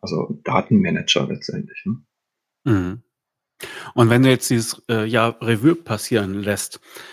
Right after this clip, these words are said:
Speaker 2: ich verstehe dich so, dass ihr euch da gemeinsam reingefuchst habt und jetzt läuft es erstmal, ja? Es kommen ab und zu nochmal, äh, Belege rein, die sind irgendwie neu oder exotisch, ja? Und die müssen dann vielleicht nochmal extra angefasst werden.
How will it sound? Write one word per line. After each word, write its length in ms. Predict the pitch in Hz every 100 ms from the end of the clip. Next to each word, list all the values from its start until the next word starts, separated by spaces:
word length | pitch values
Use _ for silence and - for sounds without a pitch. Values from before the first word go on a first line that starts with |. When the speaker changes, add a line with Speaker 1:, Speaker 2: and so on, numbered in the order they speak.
| - _ _ _ _ _ -
Speaker 2:
ich 320 | - - -
verstehe 320 | 123 113 170
dich 180 | 175 170
so, 160 | 175 165
dass 220 | 147 -
ihr 100 | 127
euch 160 | 131
da 220 | - 127 120
gemeinsam 640 | - 127 117 120 113 98
reingefuchst 680 | 92 123 165 170 190 - 180
habt 180 | -
und 120 | 127 131
jetzt 300 | 127 - -
läuft 300 | 110 104 98
es 120 | -
erstmal, 500 | 101 - - 85 92
ja? 140 | 147
Es 120 | 143
kommen 220 | - 123 123
ab 160 | 123
und 140 | 110 -
zu 160 | 202
nochmal, 720 | 180 151 143 135 131 131 131
äh, 40 | 123
Belege 500 | - 127 131 123 120
rein, 240 | 117 117 113
die 140 | 110
sind 460 | 98 101 - - -
irgendwie 280 | 107 95 87
neu 300 | 110 156 147
oder 200 | 110 107
exotisch, 640 | 95 - 143 - - - _ _ _ - _
ja? 280 | 113 139 135
Und 160 | 117 113
die 60 |
müssen 260 | 110 117 120
dann 160 | 110 101
vielleicht 260 | 98 95
nochmal 220 | 92 92 -
extra 300 | - - 107
angefasst 540 | 120 123 - 120 -
werden. 320 | 120 113 113